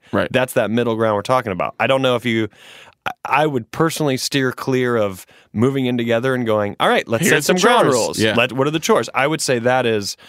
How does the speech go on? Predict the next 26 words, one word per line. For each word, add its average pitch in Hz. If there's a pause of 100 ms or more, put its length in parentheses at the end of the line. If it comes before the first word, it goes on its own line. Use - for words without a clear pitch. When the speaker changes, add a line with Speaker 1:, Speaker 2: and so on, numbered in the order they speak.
(680)
Speaker 2:
awful. -
But 113
there 139
is 165
a 156
way 135
to 120
say 131
that 123
exact 110
same 95
thing 120 (480)
in 135
a 123
more 127
creative, 110 (280)
uh, 92 (160)
organic 113
way. 87 (100)
Like, 113
don't 170
force - (540)
rules. 131
Just -
kind 156
of 151